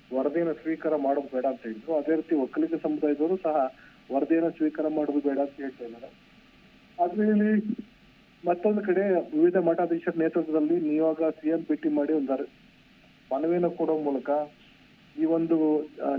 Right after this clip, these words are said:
ಜಾತಿ ಮತ್ತು ಆರ್ಥಿಕ ಸಮೀಕ್ಷೆಯ ವರದಿಯನ್ನು ಪಡೆದುಕೊಂಡು ಜಾರಿಗೊಳಿಸಿ ಅಂತ ಡಿಮ್ಯಾಂಡ್ ಅನ್ನು ಇಡ್ತಾ ಇದ್ದಾರೆ. ಇಲ್ಲಿ ಎಲ್ಲ ಒಂದ್ ಕಡೆ ರಾಜಕೀಯ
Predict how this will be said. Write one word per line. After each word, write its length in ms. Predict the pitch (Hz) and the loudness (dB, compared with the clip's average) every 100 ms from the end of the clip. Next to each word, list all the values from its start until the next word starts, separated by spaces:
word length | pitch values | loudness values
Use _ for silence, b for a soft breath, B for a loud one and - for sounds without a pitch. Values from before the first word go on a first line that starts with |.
| 135 | 2
ಜಾತಿ 380 | 139 151 - 170 | 4 2 2 2
ಮತ್ತು 340 | 156 - 170 | 2 2 2
ಆರ್ಥಿಕ 460 | 139 143 - - 156 | 4 2 -2 -2 0
ಸಮೀಕ್ಷೆಯ 420 | 151 156 - 156 | 2 0 0 2
ವರದಿಯನ್ನು 480 | 151 123 131 160 151 | 4 2 2 0 2
ಪಡೆದುಕೊಂಡು 500 | 147 139 139 147 175 | 2 0 2 2 0
ಜಾರಿಗೊಳಿಸಿ 680 | - 135 156 170 156 143 | 0 2 2 2 0 0
ಅಂತ 160 | 151 - 135 | -4 -6 -4
ಡಿಮ್ಯಾಂಡ್ 300 | 135 143 143 | 0 0 0
ಅನ್ನು 120 | 135 | 0
ಇಡ್ತಾ 260 | 131 123 127 | 0 -2 -4
ಇದ್ದಾರೆ. 200 | 113 95 - B B B - | -6 -8 -14 B B B -4
ಇಲ್ಲಿ 140 | 165 | 2
ಎಲ್ಲ 140 | 170 190 | 4 4
ಒಂದ್ 160 | 202 | 2
ಕಡೆ 180 | 190 190 | 2 2
ರಾಜಕೀಯ 500 | 170 143 147 - 190 | 2 0 -2 0 2